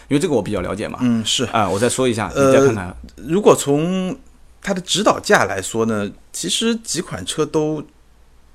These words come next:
Speaker 2: 差的不是特别大。
Speaker 1: 嗯。
Speaker 2: 因为我们知道这个，比如说，呃，卡罗拉的双擎，
Speaker 1: 嗯。
Speaker 2: 其实是一个，我，我个人觉得，尤其考虑到后期的使用成本的话，其实性价比还可以。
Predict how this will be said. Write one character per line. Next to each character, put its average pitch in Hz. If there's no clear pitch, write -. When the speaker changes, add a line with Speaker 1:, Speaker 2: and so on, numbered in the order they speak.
Speaker 2:
差 -
的 165
不 131
是 151
特 151
别 127
大。 -
Speaker 1:
嗯。 113
Speaker 2:
因 185
为 202
我 131
们 135
知 160
道 156
这 139
个， 120
比 117
如 120
说， 151
呃， 113
卡 107
罗 113
拉 143
的 143
双 156
擎， 107
Speaker 1:
嗯。 120
Speaker 2:
其 -
实 120
是 123
一 107
个， 107
我， 92
我 107
个 139
人 120
觉 107
得， 107
尤 117
其 147
考 107
虑 101
到 113
后 135
期 -
的 120
使 -
用 98
成 98
本 101
的 82
话， 87
其 -
实 107
性 110
价 101
比 90
还 85
可 80
以。 80